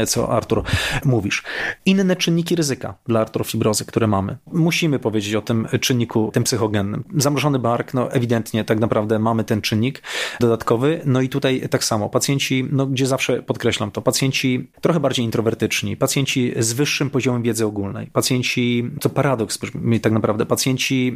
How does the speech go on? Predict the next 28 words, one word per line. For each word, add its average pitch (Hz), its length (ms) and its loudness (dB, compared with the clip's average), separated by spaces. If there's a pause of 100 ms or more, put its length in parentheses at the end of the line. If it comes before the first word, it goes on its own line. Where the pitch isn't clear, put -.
dobrze 123 240 0
zorganizowani, 110 840 -2
pacjenci, 120 420 -2
którzy - 240 -2
lubią 123 160 2
mieć 120 160 -2
wszystko - 260 -4
zapięte 127 380 0
na 120 100 0
ostatni 131 360 -2
guzik, 113 440 -2 (560)
pacjenci 123 400 0
mający 123 280 0
zaufanie 131 360 0
do 123 80 0
jednego 127 400 0
specjalisty, - 840 -4 (260)
tak 123 140 2
naprawdę 127 560 0
są 120 380 -2
w 120 240 0
gie-, 143 180 0
większej 135 400 0
grupie 113 300 0
ryzyka 113 320 0
na 107 120 0
te 110 140 0
komplikacje 120 720 0